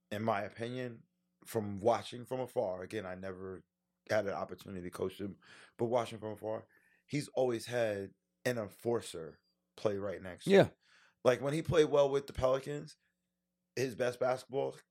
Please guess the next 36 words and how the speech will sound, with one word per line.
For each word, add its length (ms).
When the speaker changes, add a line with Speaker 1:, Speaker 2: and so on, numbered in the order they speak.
Speaker 1:
DeMarcus 380
Cousins 360
was 140
there. 180
When 140
he 100
played 360
well 200
with 140
the 60
Lakers, 600
Dwight 320
Howard 520
and 240
all 280
those 120
Speaker 2:
JaVale 100
Speaker 1:
guys 180
Speaker 2:
McGee. 240
Speaker 1:
were 40
there. 240
Speaker 2:
Mm-hmm. 220
Speaker 1:
They 140
were 160
there 340
to 480
take 260
the 80
bigger 320
Speaker 2:
Right. 320
Speaker 1:
responsibility 360
Speaker 2:
Him, 300
Speaker 1:
to 80
Speaker 2:
him 240
Speaker 1:
rebound. 140
Speaker 2:
being 420